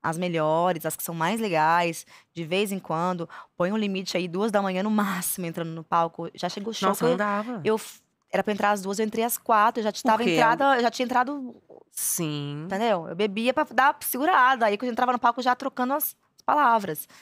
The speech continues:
Speaker 2: Sim.
Speaker 1: entendeu? Mas fazia bem o show,
Speaker 2: Era
Speaker 1: tá, gente?
Speaker 2: difícil, né?
Speaker 1: Era difícil.
Speaker 2: E vem cá, você já passou por algum perrengue?
Speaker 1: Vários.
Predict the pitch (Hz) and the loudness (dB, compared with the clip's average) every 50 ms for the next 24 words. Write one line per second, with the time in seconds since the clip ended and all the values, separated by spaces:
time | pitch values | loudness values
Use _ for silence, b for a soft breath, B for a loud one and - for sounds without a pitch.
0 | B B B B - - - - 214 185 165 160 175 160 160 165 170 - 226 247 | B B B B -12 -8 -4 -2 -2 0 0 0 0 0 -2 -2 -4 -4 -2 -2
1 | 180 170 175 180 175 175 170 175 190 180 - - 151 135 135 127 131 123 147 156 | -4 -4 -2 -4 -2 -2 -4 -6 -6 -6 -4 0 0 2 2 2 0 -2 -4 -6
2 | 156 - 185 165 151 151 - - 202 180 160 147 139 - 143 147 156 180 170 - | -4 -4 -4 -2 -2 -4 -6 -6 -6 -4 -2 -2 -2 0 -2 -2 -4 -6 -8 -8
3 | - 302 294 233 202 - - - - - - 247 262 240 311 302 311 285 233 208 | -6 -4 -4 -4 -6 -8 -10 -14 -14 -6 -2 0 0 2 2 0 0 0 0 0
4 | 208 247 240 269 - 202 160 - 139 - - 139 127 131 131 127 - 135 123 127 | 0 0 -2 -4 -4 -4 -6 -6 -8 -6 -4 -4 -4 -4 -6 -6 -6 -6 -6 -4
5 | 147 165 160 147 131 123 123 120 127 123 120 120 - _ _ _ _ _ _ _ | -4 -4 -6 -6 -8 -8 -8 -6 -6 -8 -8 -10 -14 _ _ _ _ _ _ _
6 | _ _ _ _ _ _ - 160 196 190 170 160 156 156 151 151 - - - | _ _ _ _ _ _ -6 -2 0 0 0 0 -4 -6 -12 -14 -16 -20 -20